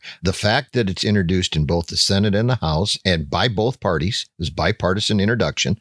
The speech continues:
shows both parties find value in this. They find value in the energy security that comes from having a homegrown fuel. They find value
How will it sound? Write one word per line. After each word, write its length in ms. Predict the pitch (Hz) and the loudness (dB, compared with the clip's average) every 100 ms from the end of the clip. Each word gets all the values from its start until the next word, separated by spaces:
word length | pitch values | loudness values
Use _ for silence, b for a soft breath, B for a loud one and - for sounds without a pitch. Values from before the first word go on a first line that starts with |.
| - | -4
shows 380 | - 143 156 | -2 0 0
both 340 | 107 107 117 - | -2 -2 -2 -2
parties 400 | - 98 92 - | 0 0 2 0
find 340 | - 85 80 | 0 2 2
value 440 | 71 73 80 76 - | 0 0 0 0 -4
in 180 | 78 65 | -6 -4
this. 240 | 57 - - | -4 -2 0
They 140 | 92 | 0
find 340 | - 110 101 | 0 2 2
value 460 | 73 90 95 98 92 - | 2 2 2 2 0 0
in 140 | 90 | 2
the 120 | 78 | 2
energy 460 | 90 110 120 104 127 | 0 2 2 2 0
security 680 | - 120 - 147 160 78 - | 0 -2 -2 0 0 0 -2
that 160 | 104 - | -2 0
comes 240 | 107 95 | 0 2
from 180 | - 90 | 0 2
having 300 | 85 82 78 | 2 2 0
a 40 | |
homegrown 520 | 80 82 78 80 73 76 | 2 0 0 -2 -2 -4
fuel. 400 | - 60 - - | -6 -6 -8 -2
They 120 | 90 | -2
find 260 | - 95 87 | 2 2 2
value 520 | 90 104 117 117 107 | 2 2 2 2 -2